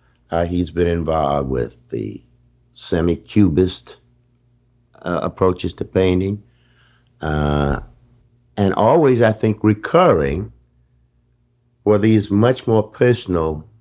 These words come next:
themes or things out of memory or race memory or whatever. Uh, they would recur too.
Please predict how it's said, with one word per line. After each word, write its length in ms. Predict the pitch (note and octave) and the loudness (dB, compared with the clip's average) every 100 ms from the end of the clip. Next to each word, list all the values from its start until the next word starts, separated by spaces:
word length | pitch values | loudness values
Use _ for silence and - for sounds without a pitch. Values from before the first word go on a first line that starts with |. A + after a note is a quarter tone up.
| _ _ _ _ | _ _ _ _
themes 380 | - D2+ C#2 C#2 | -4 -4 -4 -6
or 100 | C#2 | -6
things 360 | C2 G#2+ G#2+ F#2+ | -2 0 0 0
out 140 | F2+ | -4
of 120 | C#2 | -4
memory 500 | C#2+ F2 G2 F2+ G2 | -2 0 2 2 2
or 180 | F#2 A1 | 0 -2
race 360 | B1 F2 G2 - | 0 0 0 -2
memory 340 | F#2+ F#2 F#2+ | -2 0 -2
or 100 | E2+ | -2
whatever. 520 | D#2+ F#2+ D2+ A#1 B1+ - _ _ _ _ _ _ _ | 0 0 0 -4 -10 -16 _ _ _ _ _ _ _
Uh, 200 | A#2 A#2+ | -4 -2
they 300 | - A#2 C3+ | -2 0 2
would 140 | E3 E3+ | 0 -4
recur 440 | D#3 - B2+ C3 | -6 -2 0 0
too. 420 | C3 - - - | -2 -8 -6 -8